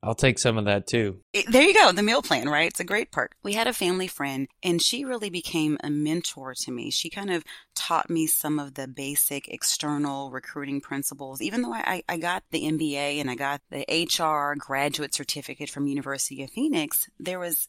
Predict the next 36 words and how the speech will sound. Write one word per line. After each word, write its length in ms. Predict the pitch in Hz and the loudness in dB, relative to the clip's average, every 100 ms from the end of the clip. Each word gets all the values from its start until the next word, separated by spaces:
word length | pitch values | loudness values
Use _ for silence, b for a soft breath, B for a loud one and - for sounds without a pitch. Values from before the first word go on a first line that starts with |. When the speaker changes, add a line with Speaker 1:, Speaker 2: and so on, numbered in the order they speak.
| _ | _
Speaker 2:
you 80 | 170 | -4
know, 100 | 165 | -2
a 80 | - | -2
facet 600 | - 170 190 240 - 160 | -4 -2 0 0 0 -2
of 160 | - 139 | -4 -8
recruitment 520 | 147 - 185 165 151 | -10 -10 -6 -4 -2
that 120 | 156 | -4
I 100 | 139 | -4
hadn't 640 | 135 - 190 190 - 175 170 | -6 -6 -2 -2 0 -4 -4
experienced 840 | - - - 160 147 139 131 - 135 | -6 -2 -2 -2 -4 -4 -2 -4 -4
yet. 240 | - - | -6 -6
And 180 | 139 139 | -4 -2
so 180 | 135 131 | -2 -4
I 100 | 147 | -4
got 200 | 208 - | -4 -4
to 100 | 190 | -6
do 260 | 170 165 - _ _ - | -4 -4 -4 _ _ -6
some 260 | - 170 165 | -2 2 2
independent 480 | 160 - 156 - | 0 -2 -4 -4
contract 500 | - 139 143 143 135 | -6 -6 -4 -6 -6
work 200 | 147 143 | -6 -8
with 140 | - - | -10 -10
her, 240 | 139 139 | -8 -4
small 360 | 135 170 165 165 | -2 0 2 2
stuff. 480 | - 143 143 - - | 2 2 0 -2 -6
You 100 | 151 | -2
know, 60 | 147 | -2
I 40 | |
had 80 | 143 | -2
a 60 | 139 | -4
lot 140 | 135 | -4
of 120 | 139 | -4
H 240 | - 143 - | -4 -4 -4
R 120 | 143 | -4
related 380 | 139 139 139 143 | -6 -8 -6 -8
projects. 680 | - 127 127 135 135 - | -8 -8 -6 -6 -4 -6